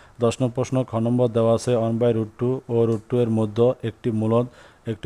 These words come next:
অমূলদ সংখ্যা নির্ণয় করা। মূলদ সংখ্যা হচ্ছে যে সংখ্যা ভগ্নাংশ আকারে প্র-, প্রকাশ করা যায়, পূর্ণ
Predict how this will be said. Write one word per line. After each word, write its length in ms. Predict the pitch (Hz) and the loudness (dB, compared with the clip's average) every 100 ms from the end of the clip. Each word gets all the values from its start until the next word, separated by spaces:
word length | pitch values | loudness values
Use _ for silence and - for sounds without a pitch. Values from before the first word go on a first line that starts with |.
| 113 | 0
অমূলদ 240 | 113 110 123 | 0 -2 -4
সংখ্যা 200 | 120 123 | -4 -2
নির্ণয় 280 | 110 104 101 | -2 -2 -2
করা। 140 | 98 92 - - - - 117 | -4 -6 -8 -20 -20 -4 2
মূলদ 200 | 123 131 | 4 4
সংখ্যা 220 | 131 135 131 | 2 4 2
হচ্ছে 200 | 127 139 120 | 2 2 2
যে 80 | 120 123 | 2 0
সংখ্যা 260 | 120 131 131 - - - _ 110 | 2 4 4 0 -20 -20 _ -2
ভগ্নাংশ 360 | 104 120 123 - 135 | 4 6 4 4 2
আকারে 200 | 135 127 - | 4 0 0
প্র-, 220 | 113 - - | -4 -2 -4
প্রকাশ 240 | 117 123 - | 2 2 2
করা 160 | 127 123 | 4 6
যায়, 140 | 120 127 - | 6 2 2
পূর্ণ 160 | 120 | 2